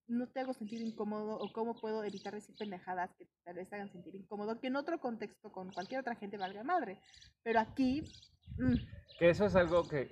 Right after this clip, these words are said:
Speaker 2: que, bueno, ahorita no viene quizá tanto al caso, pero, pero me recordó esta película de Amigos, una película francesa,
Speaker 1: Ajá, muy buena
Speaker 2: en la
Speaker 1: también.
Speaker 2: que también alguien con discapacidad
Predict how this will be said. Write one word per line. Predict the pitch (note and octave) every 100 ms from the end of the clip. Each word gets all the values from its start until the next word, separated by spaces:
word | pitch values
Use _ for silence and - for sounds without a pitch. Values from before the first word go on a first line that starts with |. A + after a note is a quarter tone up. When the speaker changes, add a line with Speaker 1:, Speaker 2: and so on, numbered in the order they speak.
| -
Speaker 2:
que, | A#2+ A2 G#2+ G2+
bueno, | A#2+ A#2 G#2+
ahorita | G#2+ G#2+ A2+
no | G#2+ A2+
viene | A#2 A#2 A2 G2 -
quizá | A2+ A2
tanto | A2 A#2 B2+
al |
caso, | C3 C3 E3
pero, | A2 G2 F#2+ -
pero | G2+ G2
me | G2+
recordó | G2+ - A2 A#2
esta | A2+ A#2+
película | - G#2+ G#2 A2+ G#2
de | G2+
Amigos, | A2+ B2 D#3+ -
una | A#2+ G2+
película | G2+ A2+ G#2
francesa, | - A#2 - A2 C3+
Speaker 1:
Ajá, | D3+ - _ _
muy | G#3
buena | F#3+ E3+
Speaker 2:
en | A#2+
la | A2
Speaker 1:
también. | -
Speaker 2:
que | A2 G#2 G2+ G2 G2
también | A2 A2+ A#2+ A2+
alguien | A2 A2 G#2
con | G2 F#2+
discapacidad | F#2+ - G#2+ G#2+ - G#2+ A2+ A#2